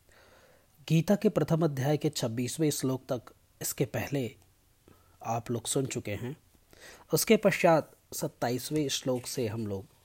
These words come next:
पुनश्च इसे प्रारंभ करते हैं। कोशिश यही रहेगी कि समझने वाले शब्दों में मैं आपको यह सुना सकूं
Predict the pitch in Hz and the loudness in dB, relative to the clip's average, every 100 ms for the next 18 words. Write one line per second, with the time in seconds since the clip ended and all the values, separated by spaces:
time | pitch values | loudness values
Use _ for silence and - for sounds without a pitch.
0 | _ - _ _ _ 156 151 - - - | _ -20 _ _ _ -2 0 -4 -12 -16
1 | _ - 117 131 117 107 101 107 107 - | _ -10 -4 -2 -2 -6 -4 -6 -8 -12
2 | - 120 110 113 - _ _ _ _ _ | -8 -6 -6 -10 -14 _ _ _ _ _
3 | _ _ - - - - _ _ _ - | _ _ -20 -20 -20 -20 _ _ _ -20
4 | _ - _ - _ _ _ _ _ - | _ -20 _ -20 _ _ _ _ _ -20
5 | - - 156 147 185 - - _ 143 139 | -20 0 2 2 0 -2 -6 _ -2 4
6 | 180 175 160 156 160 175 170 175 165 156 | 6 6 6 4 4 2 2 2 2 2
7 | - _ - - - - - _ _ _ | -8 _ -20 -20 -20 -20 -20 _ _ _
8 | _ _ _ _ - - 156 151 143 147 | _ _ _ _ -14 -2 2 2 2 2
9 | 160 135 127 127 139 131 - _ _ _ | 2 2 0 2 0 -2 -6 _ _ _
10 | _ _ _ _ - - 117 147 139 127 | _ _ _ _ -4 -4 0 2 2 2
11 | 127 117 117 - 123 113 117 123 - - | 0 0 -2 -4 -4 -2 -2 -4 -12 -10
12 | - 139 117 113 - - | -6 -2 -2 -4 -8 -10